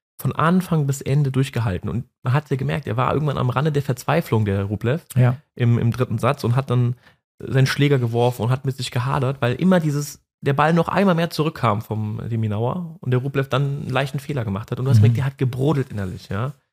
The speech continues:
Speaker 1: er hat sich denkt, eigentlich reicht es doch schon. Gegen andere habe ich den Punkt schon längst. Der bringt ihn aber immer einmal mehr zurück. Und,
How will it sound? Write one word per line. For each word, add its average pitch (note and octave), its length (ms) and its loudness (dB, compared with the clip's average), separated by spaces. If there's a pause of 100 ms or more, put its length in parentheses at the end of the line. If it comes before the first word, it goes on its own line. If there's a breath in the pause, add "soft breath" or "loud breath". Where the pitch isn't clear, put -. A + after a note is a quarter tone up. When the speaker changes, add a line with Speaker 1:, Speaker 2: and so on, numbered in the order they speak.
(180)
Speaker 1:
er A#2 60 2
hat A#2+ 80 -4
sich - 100 -8
denkt, C3 260 -4 (240)
eigentlich D3 380 -2
reicht - 240 -2
es - 80 -4
doch C3+ 100 0
schon. G2+ 340 -2
Gegen - 180 -6
andere D3+ 260 0
habe F3 160 0
ich - 80 -10
den C3+ 80 -4
Punkt A#2 240 -4
schon A2 100 -2
längst. B2+ 340 -2 (320)
Der C3+ 100 2
bringt D#3+ 260 -2
ihn - 20 -6
aber B2+ 140 -2
immer C#3 180 -2
einmal C3+ 200 -2
mehr C3+ 120 -4
zurück. C3+ 320 -2 (720 soft breath)
Und, A2+ 260 -2